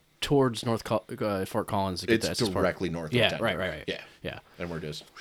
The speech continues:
Speaker 2: Estes Park is pretty much due east, or due west.
Speaker 1: Gotcha. Every time I'm driving up there for work to Estes, I do.
Speaker 2: You were just out there, weren't you?
Speaker 1: Uh, yeah, a couple months ago. I was in
Speaker 2: Okay.
Speaker 1: Estes Park. I was there twice in, like, a short amount of time. We sold some single barrels and,
Speaker 2: Yep.
Speaker 1: uh,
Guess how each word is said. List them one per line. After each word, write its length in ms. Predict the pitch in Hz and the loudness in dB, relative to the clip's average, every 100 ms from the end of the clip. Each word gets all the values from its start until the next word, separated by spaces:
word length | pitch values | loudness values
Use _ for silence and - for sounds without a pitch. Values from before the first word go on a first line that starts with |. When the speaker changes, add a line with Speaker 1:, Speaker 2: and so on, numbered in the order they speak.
| - - | -12 -8
Speaker 2:
Estes 320 | 80 - 85 | -6 -8 -8
Park 240 | 80 76 | -8 -6
is 140 | 76 - | -8 -10
pretty 260 | - 87 | -10 -8
much 160 | 80 - | -8 -8
due 160 | 80 76 | -8 -8
east, 200 | - - - 92 | -6 -6 -4 -6
or 60 | |
due 140 | 98 98 | -4 -4
west. 320 | 80 - - - - | -4 -8 -8 -12 -8
Speaker 1:
Gotcha. 360 | - 67 - 87 - | -6 -4 -4 -6 0
Every 100 | 120 | 2
time 120 | 123 113 | 4 4
I'm 140 | 104 | 4
driving 340 | 101 92 92 | 2 2 0
up 140 | 92 - | -2 0
there 140 | 95 | 0
for 140 | - 95 | 0 0
work 400 | 90 92 - - - - - - | 0 -2 -4 -16 -20 -20 -20 -4
to 100 | - | 0
Estes, 220 | 98 - - | 0 0 -2
I 80 | 101 | -2
do. 120 | 92 | 2
Speaker 2:
You 120 | 151 | 4
were 80 | 277 | 4
just 200 | 180 - | 4 2
out 140 | 202 | 0
there, 140 | - 78 | 0 0
weren't 220 | 76 - | -4 -4
you? 80 | 233 | 2
Speaker 1:
Uh, 340 | 135 156 165 | 8 10 10
yeah, 180 | 170 202 | 10 8
a 40 | 196 | 6
couple 180 | 226 | 4
months 240 | 143 120 131 | 6 4 4
ago. 260 | 135 135 - | 6 6 6
I 40 | |
was 120 | 117 117 | 4 6
in 60 | |
Speaker 2:
Okay. 40 | 117 | 6
Speaker 1:
Estes 160 | 110 | 4
Park. 360 | - 120 113 - - | 6 6 6 2 -2
I 40 | |
was 100 | 120 | 0
there 280 | 135 139 120 - - | 8 10 10 4 -10
twice 400 | - 110 98 - | 2 4 4 2
in, 80 | 101 | 2
like, 220 | 95 90 - - | 0 0 -6 -6
a 60 | - | 0
short 200 | 117 101 | 2 2
amount 160 | 95 | 0
of 60 | 87 | -2
time. 420 | - 92 87 87 - | -4 -4 -4 -8 -6
We 120 | 104 | -4
sold 260 | - 110 98 | 0 0 0
some 120 | 95 | -2
single 300 | - 92 92 | -2 0 0
barrels 460 | 95 92 87 90 90 | 2 2 2 2 0
and, 220 | 85 - - - - - | -2 -8 -16 -14 -16 6
Speaker 2:
Yep. 100 | 104 | 8
Speaker 1:
uh, 480 | 95 87 85 85 | 8 6 4 0